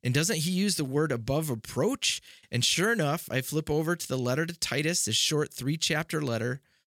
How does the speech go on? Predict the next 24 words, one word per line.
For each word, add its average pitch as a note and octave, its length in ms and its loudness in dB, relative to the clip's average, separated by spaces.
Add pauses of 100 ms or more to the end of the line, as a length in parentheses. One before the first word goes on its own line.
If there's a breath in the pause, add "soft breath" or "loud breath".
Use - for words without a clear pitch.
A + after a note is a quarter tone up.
(160)
And C#3 260 0
right C3+ 320 0
there F3 220 2
in E3+ 80 0
the D3 80 -2
first D#3+ 280 0
chapter, A2 600 -2 (280 loud breath)
the A#2+ 100 -2
predominant D3+ 720 0
character D3+ 480 -2
quality G#2+ 500 -2
repeated F#3 640 0
twice B2 520 0
is G#2 460 0 (420 loud breath)
an B2+ 220 -2
elder, A#2 560 0
a A#2 100 -2
church - 440 0
leader, B2 500 -2 (300 soft breath)
must D#3 400 0
have C#3+ 360 -2
a B2+ 140 2
blameless C#3 880 0
life. G#2 500 -4